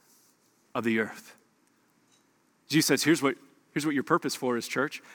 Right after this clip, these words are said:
Man, gather together, worship together, y'all together. But don't forget your mission. Your mission is to go and be my witnesses in the world."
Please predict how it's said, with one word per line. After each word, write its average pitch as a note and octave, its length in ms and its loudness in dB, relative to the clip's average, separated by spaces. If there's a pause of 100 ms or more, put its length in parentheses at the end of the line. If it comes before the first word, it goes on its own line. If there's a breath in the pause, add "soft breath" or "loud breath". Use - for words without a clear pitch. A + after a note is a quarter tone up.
Man, C#3 120 2
gather D3 320 4
together, C3 380 2 (120)
worship D3 380 4
together, B2 420 0
y'all C#3+ 380 6
together. B2 440 0 (960 soft breath)
But - 120 -8
don't C#3 220 2
forget B2+ 340 -2
your A2+ 140 -4
mission. A2 400 -4 (800 loud breath)
Your B2+ 140 0
mission A#2+ 560 0 (260 soft breath)
is - 140 -4
to C3 100 -4
go C3 240 0
and A#2 140 -4
be C3 200 0
my G#2 240 -2
witnesses A2 840 -4 (840 soft breath)
in D#3+ 160 6
the C3 100 4
world." A2+ 440 -2